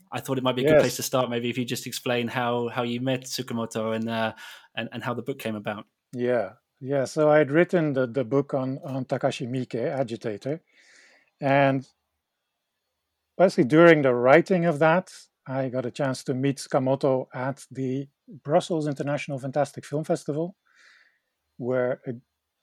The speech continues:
Speaker 2: good, very good friend of mine, Luc van Houten, um, who has been, uh, a, an interpreter for Japanese filmmakers at many film festivals,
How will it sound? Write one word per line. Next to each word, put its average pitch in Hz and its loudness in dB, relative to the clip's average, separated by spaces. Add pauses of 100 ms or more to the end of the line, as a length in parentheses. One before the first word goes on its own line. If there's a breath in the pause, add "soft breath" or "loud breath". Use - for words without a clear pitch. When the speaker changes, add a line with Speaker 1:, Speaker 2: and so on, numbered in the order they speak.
(180)
Speaker 2:
good, 156 0
very 165 4
good 165 4
friend 147 0
of 127 -4
mine, 120 -4
Luc 143 0
van 135 -2
Houten, 127 -2 (340)
um, 113 -14
who 123 -6 (120)
has 120 -14
been, 123 -4
uh, 107 -10 (100)
a, 120 -8
an 110 -10
interpreter 143 2
for 131 -4
Japanese 131 -2
filmmakers 127 -6 (560 soft breath)
at 117 -10
many 127 -6
film 139 -4
festivals, 120 -8